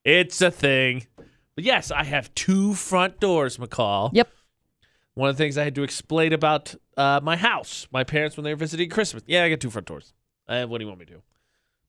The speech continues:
Speaker 1: I think some people, they, it, it's okay because the door that we use goes into the kitchen. It's like, "Oh, there's a kitchen door and a front door." And I'm like, "Yeah, exactly. Just an old house.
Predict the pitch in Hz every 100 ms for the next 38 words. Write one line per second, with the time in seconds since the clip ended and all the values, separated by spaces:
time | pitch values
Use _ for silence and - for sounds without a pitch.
0 | _ _ _ _ _ _ 208 233 - -
1 | 262 233 269 208 269 262 226 220 - 202
2 | 196 185 208 185 190 202 196 185 180 139
3 | 156 175 202 165 175 185 170 170 147 160
4 | 135 139 185 185 202 165 180 - 185 143
5 | 127 120 185 - 156 170 156 - 196 175
6 | 139 107 90 - _ _ _ _ _ _
7 | - 135 131 131 - _ _ 226 311 294
8 | 190 113 - _ _ - 170 262 254 190
9 | 160 113 - - _ _ _ _ - _
10 | _ _ _ _ - 185 - 208 214 226
11 | 226 165 - - -